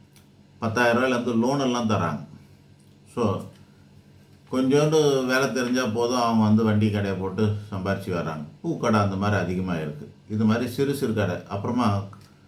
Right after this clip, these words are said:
கோயம்பேடு போன்ற பெரிய பெரிய மார்க்கெட்ல மட்டுமே போய் நான் காய்கறி வாங்கினவங்க, பூ வாங்கினவங்கெல்லாம் இப்போ தெருவோரமாவே பெரிய பெருசா வண்டி இருக்குது.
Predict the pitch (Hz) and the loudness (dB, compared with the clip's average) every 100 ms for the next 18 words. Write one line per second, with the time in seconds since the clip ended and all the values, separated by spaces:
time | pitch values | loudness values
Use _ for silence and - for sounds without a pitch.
0 | - - - - 135 139 151 143 135 135 | -20 -20 -20 -10 -2 0 2 4 4 2
1 | 123 123 113 113 101 - - 131 143 131 | 0 -2 2 2 0 -4 -4 0 0 2
2 | 117 107 113 143 143 117 123 120 110 113 | 4 4 4 2 0 -2 -2 -2 0 0
3 | 123 113 117 117 113 107 101 98 95 95 | 0 -2 -2 0 2 2 0 0 -4 -2
4 | 101 117 117 110 101 101 98 98 104 104 | -2 0 0 2 2 0 0 -2 -4 -2
5 | 113 104 95 90 90 92 104 76 - - | 0 0 -2 -2 -4 -2 -2 -4 -10 -20
6 | - _ - - - - 107 117 107 120 | -20 _ -20 -20 -18 -6 -2 0 0 0
7 | 127 127 123 127 127 127 113 110 107 104 | 0 0 0 0 0 0 0 0 0 0
8 | 107 110 104 107 107 101 98 101 | 0 0 2 4 4 4 0 0